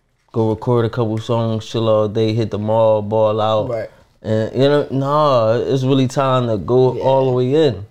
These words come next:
Speaker 2: Mm-mm.
Speaker 1: And, and, and when I say, like, even for yourself, like, it's probably hard to get comfortable is because to be on that roster, it's like somebody getting drafted to the N B A. It's one thing to go to Phoenix Suns, <clears throat> but it's another thing to get drafted to the Lakers.
Speaker 2: Right.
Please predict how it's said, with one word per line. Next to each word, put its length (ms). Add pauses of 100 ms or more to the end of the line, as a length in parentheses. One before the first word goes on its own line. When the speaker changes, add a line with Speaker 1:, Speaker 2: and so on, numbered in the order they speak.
(140)
Speaker 2:
Mm-mm. 280 (100)
Speaker 1:
And, 140
and, 320
and 160
when 100
I 100
say, 180
like, 220
even 280
for 160
yourself, 440
like, 180
it's 140
probably 240
hard 160
to 60
get 180
comfortable 460
is 100
because 520 (1200)
to 140
be 220
on 180
that 140
roster, 340
it's 100
like 220
somebody 420
getting 260
drafted 340
to 100
the 100
N 140
B 120
A. 60
It's 140
one 200
thing 180
to 60
go 200
to 160
Phoenix 460
Suns, 480 (240)
<clears throat> 220
but 120
it's 120
another 300
thing 180
to 60
get 140
drafted 300
to 80
the 80
Lakers. 480 (100)
Speaker 2:
Right. 220